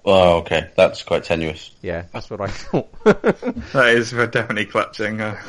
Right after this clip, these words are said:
Speaker 2: Yeah, apparently, that, yeah, according to him, they're the most popular and biggest team in, um, uh, in, um, in Italy. He also looks a little bit like Bronn from Game of Thrones as well. And he's had his hair all shaved.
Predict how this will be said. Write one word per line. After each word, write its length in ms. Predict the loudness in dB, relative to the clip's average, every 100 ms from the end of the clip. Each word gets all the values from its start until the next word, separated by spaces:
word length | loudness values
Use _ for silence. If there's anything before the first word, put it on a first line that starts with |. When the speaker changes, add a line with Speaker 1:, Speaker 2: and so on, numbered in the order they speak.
| -14 0
Speaker 2:
Yeah, 320 | 4 6 6
apparently, 340 | 6 6 6 4
that, 140 | 4
yeah, 100 | 4
according 220 | 2 0 2
to 60 |
him, 120 | 0 2
they're 80 |
the 60 | 0
most 140 | -2
popular 300 | -2 -4 -4
and 80 | -4
biggest 280 | -4 -6 -4
team 260 | -4 -4 -6
in, 300 | -8 -6 -4
um, 400 | -4 -4 -8 -12 _ -20 _ _ _ _ _ _ _ _ _ -6
uh, 260 | -2 -2 -2
in, 400 | -6 -8 -6 -4
um, 360 | -4 -4 -8 -10
in 120 | -8 -8
Italy. 240 | -8 -12 -14 -12 0
He 80 | 2
also 220 | 2 -4
looks 160 | -4
a 40 | -4
little 180 | -4 -4
bit 140 | -6
like 200 | -8 -6
Bronn 240 | -6 -6
from 160 | -8 -12
Game 200 | -8 -10
of 60 | -8
Thrones 280 | -8 -8
as 100 | -10
well. 160 | -12 -14 -18 -20 -20 -20 -20 -20 -16
And 100 | -12
he's 100 | -10
had 60 | -10
his 100 | -10
hair 180 | -10 -10
all 60 |
shaved. 260 | -12 -16